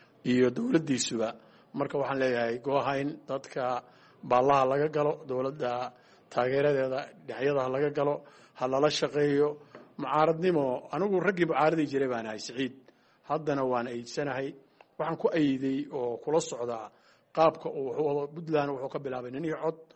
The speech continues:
Wuxuu u ha-, gacan haadiyey in dalku dimuqraadi gaaro. Dhibaatooyinka iyo waxyaalaha ka soo marmaray waa la ogaa. Wasiirada hadda uu ka, u magacraabayna aad baan ugu ammaanayaa. Haddii hal nin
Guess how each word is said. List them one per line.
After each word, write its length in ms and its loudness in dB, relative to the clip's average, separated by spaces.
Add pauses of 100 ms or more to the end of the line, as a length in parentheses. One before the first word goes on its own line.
(460)
Wuxuu 320 4
u 140 -2
ha-, 200 0
gacan 280 -6
haadiyey 440 -4 (100)
in 100 -2 (120)
dalku 320 -2
dimuqraadi 560 -2
gaaro. 340 2 (560)
Dhibaatooyinka 720 4
iyo 120 2
waxyaalaha 300 2
ka 80 -4
soo 160 -6
marmaray 340 -4
waa 480 -4
la 160 -6
ogaa. 380 -2 (560)
Wasiirada 580 4
hadda 400 0 (100)
uu 240 -4
ka, 220 -12 (180)
u 140 -14
magacraabayna 720 0 (400)
aad 180 6
baan 180 2
ugu 140 0
ammaanayaa. 500 -2
Haddii 280 -4
hal 200 2
nin 180 2